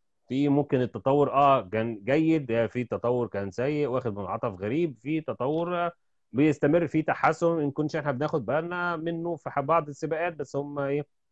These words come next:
بيبقوا كل الداتا عندهم، هم عارفين هم بيعملوا إيه. فهي دي صعب إيه، يعني، نقول الفرق الأخرى تتطور. في فرق بقى بيبقى صعب التطور،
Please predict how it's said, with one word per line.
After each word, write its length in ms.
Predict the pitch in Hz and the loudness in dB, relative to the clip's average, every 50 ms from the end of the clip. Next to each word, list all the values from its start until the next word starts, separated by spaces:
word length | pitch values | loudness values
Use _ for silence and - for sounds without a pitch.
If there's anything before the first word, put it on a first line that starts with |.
| _ _ | _ _
بيبقوا 380 | 92 107 110 117 120 120 117 - - _ | -14 -8 -4 -2 0 0 -2 -2 -6 _
كل 220 | - 131 135 135 135 | -2 0 0 2 2
الداتا 300 | 117 101 131 127 - 131 | 0 2 0 2 2 2
عندهم، 340 | 107 104 98 117 123 120 | 2 2 0 -2 -2 -2
هم 120 | 123 117 110 | -2 -4 -4
عارفين 260 | 98 92 - 117 113 | -6 -6 -6 -6 -6
هم 160 | 110 104 98 | -4 -4 -6
بيعملوا 320 | 85 85 78 85 87 76 62 | -6 -8 -10 -12 -12 -14 -16
إيه. 100 | _ _ _ _ _ _ _ _ _ _ _ _ | _ _ _ _ _ _ _ _ _ _ _ _
فهي 220 | 82 87 101 101 98 | -6 -4 -4 -4 -2
دي 180 | 95 113 117 | -2 -4 -4
صعب 380 | 110 - 123 123 123 120 101 92 | -2 2 4 4 4 4 2 0
إيه، 320 | 104 113 120 123 120 95 | -4 -2 -2 -2 -2 -2
يعني، 220 | 87 82 85 87 90 | -4 -4 -4 -4 -4
نقول 180 | 98 110 117 | -4 -4 -4
الفرق 260 | 117 104 - 120 110 101 | -4 -2 -2 -2 -2 -2
الأخرى 380 | 90 110 113 - - 104 101 | -4 -6 -8 -8 -6 -6 -6
تتطور. 280 | 101 - 98 90 82 - - | -4 -4 -4 -4 -4 -4 -4
في 120 | 175 208 | -4 0
فرق 220 | 214 262 262 214 156 | 2 4 4 4 4
بقى 200 | 151 196 185 135 | 4 4 4 4
بيبقى 200 | 131 123 123 113 | 2 0 0 0
صعب 220 | - 165 180 156 | 2 2 2 2
التطور، 540 | 139 - 117 - - 147 160 151 147 143 | 0 -2 -2 0 2 2 2 2 2 0